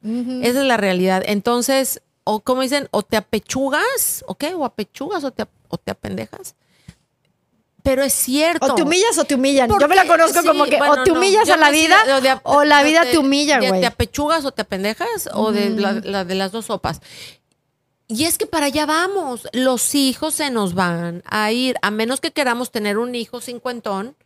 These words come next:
Speaker 2: cuando nosotros tengamos setenta, ochenta años.
Speaker 1: Que depende de ti,
Speaker 2: Amargado.
Speaker 1: que vive en tu casa y depende
Speaker 2: No,
Speaker 1: de ti.
Speaker 2: amargado. Imagínate
Speaker 1: Ay, no.
Speaker 2: queriendo tener una noviecita y tú no, y tú no lo dejas.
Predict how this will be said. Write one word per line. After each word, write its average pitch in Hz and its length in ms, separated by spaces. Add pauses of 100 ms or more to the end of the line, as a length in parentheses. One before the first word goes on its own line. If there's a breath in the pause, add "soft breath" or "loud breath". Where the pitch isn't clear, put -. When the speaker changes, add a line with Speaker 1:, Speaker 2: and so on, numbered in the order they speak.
(280)
Speaker 2:
cuando 214 240
nosotros 208 340
tengamos 233 400
setenta, 220 400
ochenta 214 340
años. 220 420 (380)
Speaker 1:
Que 240 120
depende 254 260 (160)
de 294 60
ti, 269 60
Speaker 2:
Amargado. 262 480 (440)
Speaker 1:
que 247 140
vive 269 180
en 302 80
tu 320 80
casa 277 240
y 302 40
depende 269 340
Speaker 2:
No, - 40
Speaker 1:
de 269 80
ti. 285 60
Speaker 2:
amargado. 294 840 (680)
Imagínate 294 640
Speaker 1:
Ay, 277 60
no. - 20
Speaker 2:
queriendo 277 360
tener 277 300
una 285 160
noviecita 254 580
y 254 60
tú 262 160
no, 254 140
y - 80
tú 262 160
no 294 100
lo 285 140
dejas. 302 460